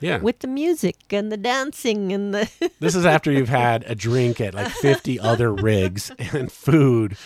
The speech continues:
Speaker 1: And then the music
Speaker 2: Oh.
Speaker 1: starts pumping again from the D J.
Speaker 2: Yeah.
Speaker 1: And we bring all the extra stuff back to the center. So there's, like, there's no excuse for not having food and drinks there.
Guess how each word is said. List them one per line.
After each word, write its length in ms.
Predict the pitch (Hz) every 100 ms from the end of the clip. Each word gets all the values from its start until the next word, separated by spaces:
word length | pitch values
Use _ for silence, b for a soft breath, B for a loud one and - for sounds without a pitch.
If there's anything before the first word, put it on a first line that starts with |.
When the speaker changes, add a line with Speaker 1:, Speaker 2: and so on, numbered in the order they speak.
| B B B -
Speaker 1:
And 120 | 127
then 100 | 127
the 160 | 117
music 320 | 131 175 175 170
Speaker 2:
Oh. 40 |
Speaker 1:
starts 340 | - 139 120
pumping 440 | - 143 131 107 98
again 380 | 92 95 95 98
from 220 | - 98
the 80 | 87
D 200 | 123 139
J. 440 | 107 87 80 80
Speaker 2:
Yeah. 440 | 190 - - - 196
Speaker 1:
And 120 | -
we 100 | -
bring 220 | 110 117
all 360 | 113 131 143 139
the 100 | 131
extra 320 | 127 - 120
stuff 380 | - 113 101 -
back 220 | 101 98
to 80 | 98
the 80 | 87
center. 440 | - 104 92 78
So 140 | 73 82
there's, 380 | 78 78 73 80
like, 200 | 78 -
there's 200 | 87 85
no 260 | 110 110
excuse 460 | 98 - - 90 82
for 120 | 87
not 160 | 85 80
having 240 | 82 80
food 240 | - 90 76
and 100 | 78
drinks 300 | 85 85 -
there. 320 | 71 67 -